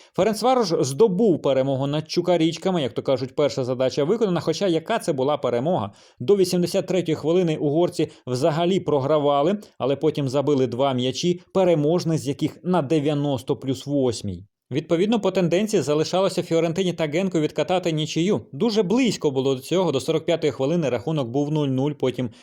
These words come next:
не з того, не з цього взяли і обмінялися голами. Першим забив Генк. До вісімдесят другої хвилини рахунок залишався один один, і здавалось би, що буде підтверджена ця тенденція,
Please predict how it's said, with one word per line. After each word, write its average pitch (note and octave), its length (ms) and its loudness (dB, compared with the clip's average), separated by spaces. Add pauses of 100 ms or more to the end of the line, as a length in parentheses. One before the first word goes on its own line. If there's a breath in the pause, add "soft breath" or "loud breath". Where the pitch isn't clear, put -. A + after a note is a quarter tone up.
(160 loud breath)
не C#3+ 100 -2
з C3+ 60 -6
того, C3+ 220 0
не C3+ 100 -2
з - 40 -14
цього C3+ 200 0
взяли C#3 300 -2
і C3 100 2
обмінялися B2+ 520 -2
голами. B2 400 0
Першим A2 400 -2
забив A#2 320 0
Генк. G#3 280 -2 (300 loud breath)
До D#3 200 0
вісімдесят A#3 500 0
другої A3 280 2
хвилини F#3 420 2
рахунок F3+ 380 0
залишався D3 640 0
один F3 340 2
один, F3+ 280 0
і D3 80 0
здавалось C3+ 440 0
би, D3+ 160 -2
що D#3+ 200 -2
буде E3 380 0
підтверджена B2 680 -2
ця B2+ 140 -4
тенденція, B3 640 -2